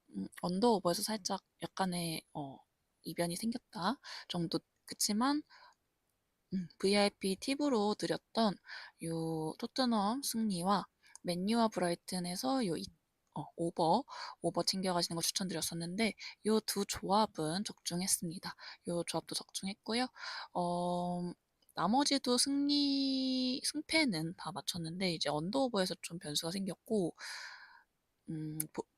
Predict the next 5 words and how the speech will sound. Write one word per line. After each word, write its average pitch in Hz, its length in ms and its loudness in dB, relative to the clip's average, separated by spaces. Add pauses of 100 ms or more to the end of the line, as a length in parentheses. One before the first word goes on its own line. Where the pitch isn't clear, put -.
(440)
도르트문트는 196 880 0
제가 160 240 -2
한동안 208 440 0
주시를 165 320 2
좀 160 240 0